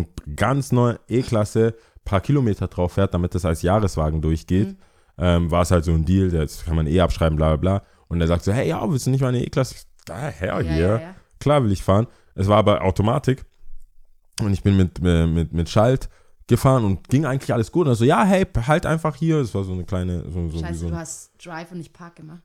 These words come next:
Speaker 1: Ich hab, nee, ich hab einfach, ich hab, ich, ich stand schon
Speaker 2: Ja.
Speaker 1: alles und hab dann so überlegt, dann war so mein Fuß auf der Bremse, das ist ja so dieser
Speaker 2: Ja,
Speaker 1: fettes
Speaker 2: ja,
Speaker 1: Ding. Und
Speaker 2: ja.
Speaker 1: war so da. Und ich so, „Was mach ich?“ Weil eigentlich war ja dann so Kupplung und dann
Speaker 2: Ja.
Speaker 1: wusste ich schon,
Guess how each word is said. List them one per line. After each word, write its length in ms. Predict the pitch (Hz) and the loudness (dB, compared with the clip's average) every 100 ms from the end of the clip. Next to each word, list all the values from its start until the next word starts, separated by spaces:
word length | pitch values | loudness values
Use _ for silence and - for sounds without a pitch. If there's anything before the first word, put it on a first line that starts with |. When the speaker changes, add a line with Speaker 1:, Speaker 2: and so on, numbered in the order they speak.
| _ | _
Speaker 1:
Ich 260 | - 123 - | -12 -4 0
hab, 180 | 151 - | 0 2
nee, 200 | 131 180 | 4 4
ich 140 | 143 | 4
hab 140 | 139 - | -2 2
einfach, 420 | 143 160 147 - - | 2 2 -2 -4 -12
ich 140 | 110 131 | -4 -2
hab, 200 | - - | -2 -8
ich, 220 | - - 120 | -12 -10 -8
ich 140 | - - - - | -10 -12 -20 -10
stand 340 | - 131 240 | -2 0 0
schon 320 | - 262 302 269 | 0 -2 -2 -10
Speaker 2:
Ja. 220 | 196 175 180 | -14 -14 -2
Speaker 1:
alles 380 | 180 262 302 - | 0 2 2 2
und 180 | 104 | 0
hab 140 | 104 - | 0 2
dann 140 | 101 | 0
so 80 | 95 | 2
überlegt, 580 | 90 85 98 156 156 - | 2 2 2 2 0 -2
dann 80 | 90 | -2
war 80 | 90 | 0
so 100 | 92 | 0
mein 180 | 85 82 | 0 -2
Fuß 260 | 110 110 | -2 0
auf 140 | 85 - | -2 -2
der 100 | 80 | -4
Bremse, 360 | - 151 165 | -2 -4 -4
das 100 | 92 | -6
ist 40 | - | -6
ja 60 | |
so 140 | 80 80 | -4 -4
dieser 180 | 76 76 | -4 -4
Speaker 2:
Ja, 60 | |
Speaker 1:
fettes 300 | 95 90 98 | -4 -4 -8
Speaker 2:
ja, 40 | - | -6
Speaker 1:
Ding. 180 | 156 120 | -6 -6
Und 60 | |
Speaker 2:
ja. 80 | 95 | -6
Speaker 1:
war 120 | 80 | -6
so 140 | - 82 | -4 -4
da. 340 | 160 185 - - - - - | 0 0 -2 -12 -20 -20 -12
Und 80 | |
ich 60 | 87 | -10
so, 80 | 80 | -8
„Was 140 | 78 | -4
mach 280 | 92 123 165 | -2 0 -2
ich?“ 140 | 147 | -6
Weil 200 | - 104 - | -4 -4 -2
eigentlich 300 | 127 131 104 | -4 -2 -2
war 100 | 95 | -2
ja 100 | 90 | -2
dann 200 | 90 85 | -6 -6
so 120 | 101 | -6
Kupplung 460 | - 170 185 156 | -4 -2 -2 -2
und 80 | 107 | -4
dann 100 | 90 | -8
Speaker 2:
Ja. 200 | 185 180 98 | -10 -12 -6
Speaker 1:
wusste 220 | 131 123 | -6 -6
ich 60 | |
schon, 180 | - 98 | -8 -8